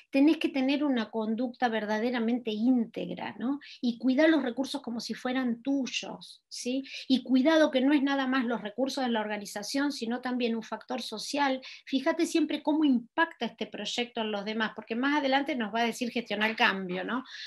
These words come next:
Fíjate cómo impacta en la gente y, y cómo impacta en el ambiente, en el contexto, no solamente ambiental de emisiones de carbono <laughs> o de residuos de no sé qué, no, no es eso, ¿sí?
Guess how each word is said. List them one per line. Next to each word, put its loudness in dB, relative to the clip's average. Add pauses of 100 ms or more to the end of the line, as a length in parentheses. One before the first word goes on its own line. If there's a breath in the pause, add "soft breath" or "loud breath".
(120 loud breath)
Fíjate 0
cómo 4 (220)
impacta -2
en 0
la -4
gente -2 (400 loud breath)
y, 2
y -4
cómo 2
impacta 0
en 2
el 0
ambiente, 2
en -4
el -6
contexto, -4 (320 soft breath)
no 0
solamente 0
ambiental 4
de -4 (360)
emisiones 2
de 2
carbono 6
<laughs> -
o 6
de 2 (300 loud breath)
residuos 6
de 4
no 4
sé -4
qué, -6
no, 2
no 2
es 0
eso, -2 (320 loud breath)
¿sí? -2